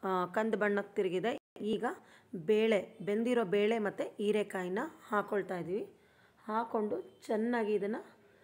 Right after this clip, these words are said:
ಒಂದು ಐದು ನಿಮಿಷ ಫ್ರೈ ಮಾಡ್ಕೊಳ್ಳೋಣ. ಆ, ಲಾಸ್ಟಿಗೆ ಕೊತ್ತಂಬರಿ ಸೊಪ್ಪು ಸ್ವಲ್ಪ. ಈಗ ಇನ್ನೊಂದು ಪಾತ್ರೆಯಲ್ಲಿ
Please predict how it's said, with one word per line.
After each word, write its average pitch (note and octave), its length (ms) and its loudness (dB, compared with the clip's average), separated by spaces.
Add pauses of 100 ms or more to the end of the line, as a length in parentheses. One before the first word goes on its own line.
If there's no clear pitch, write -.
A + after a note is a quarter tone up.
(260)
ಒಂದು G#3 160 -2 (240)
ಐದು A#3 240 -2
ನಿಮಿಷ G3+ 200 -2 (1900)
ಫ್ರೈ A#3 200 2 (300)
ಮಾಡ್ಕೊಳ್ಳೋಣ. F#3+ 440 -2 (1400)
ಆ, G#3+ 40 -2 (180)
ಲಾಸ್ಟಿಗೆ A3+ 460 2 (140)
ಕೊತ್ತಂಬರಿ G3+ 440 2
ಸೊಪ್ಪು F3+ 300 -4
ಸ್ವಲ್ಪ. E3+ 260 -6 (560)
ಈಗ G#3 120 -2 (240)
ಇನ್ನೊಂದು B3+ 340 4 (120)
ಪಾತ್ರೆಯಲ್ಲಿ G3 680 2